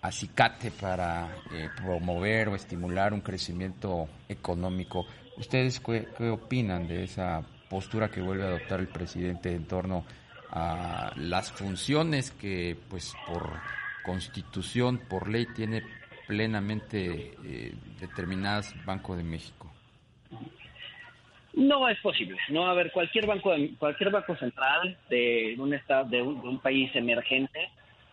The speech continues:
Speaker 2: no tiene la capacidad de tener un doble mandato. ¿Por qué? Porque la inflación es un tema importante en cualquier país emergente. Si quitamos los últimos dos, tres años, eh, prácticamente el mercado desarrollado no tenía inflación y podía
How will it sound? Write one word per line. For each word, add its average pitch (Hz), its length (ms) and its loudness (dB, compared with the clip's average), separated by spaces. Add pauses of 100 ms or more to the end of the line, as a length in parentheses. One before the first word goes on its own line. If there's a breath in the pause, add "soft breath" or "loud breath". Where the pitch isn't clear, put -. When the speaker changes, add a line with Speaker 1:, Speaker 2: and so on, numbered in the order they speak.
(220)
Speaker 2:
no 156 140 2
tiene 156 300 4
la 139 120 4
capacidad 123 680 2
de 143 100 0
tener 120 240 -6
un 120 100 -4
doble 113 240 -8
mandato. 98 400 -4
¿Por 143 120 -2
qué? 196 100 4
Porque 160 180 2
la 151 80 6
inflación 151 460 2
es 180 100 -2
un 175 140 -8
tema 160 220 2
importante 147 680 -2 (100)
en 127 80 -12
cualquier 151 380 2
país 156 200 2
emergente. 117 380 -4 (320 loud breath)
Si 160 80 0
quitamos 214 300 6
los 202 140 4
últimos 196 340 2
dos, 175 180 4
tres 180 220 0
años, 170 320 4 (500)
eh, 139 320 4
prácticamente 165 560 2
el 156 80 4
mercado 139 280 2
desarrollado 131 480 4
no 151 160 4
tenía 151 200 4
inflación 160 560 4
y 180 100 -4
podía 214 520 4